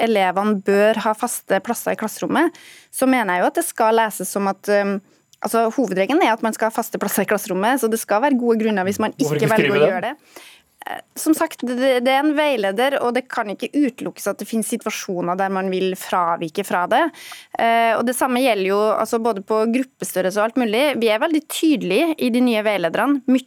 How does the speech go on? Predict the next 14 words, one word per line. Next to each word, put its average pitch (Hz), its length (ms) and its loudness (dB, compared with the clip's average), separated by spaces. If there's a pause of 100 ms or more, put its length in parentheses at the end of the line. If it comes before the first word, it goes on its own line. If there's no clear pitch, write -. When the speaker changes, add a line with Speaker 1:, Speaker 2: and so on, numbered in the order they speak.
Speaker 1:
tydeligere 202 460 0
enn 214 100 0
de 226 60 -6
forrige, 220 400 0 (120)
både 233 300 -2
på 285 220 0 (340)
hvor 254 160 2
stor 247 240 0
gruppene 226 400 -4
kan 196 160 -8
være 208 240 0
på 220 80 0
rødt 214 160 -6
nivå, 208 300 0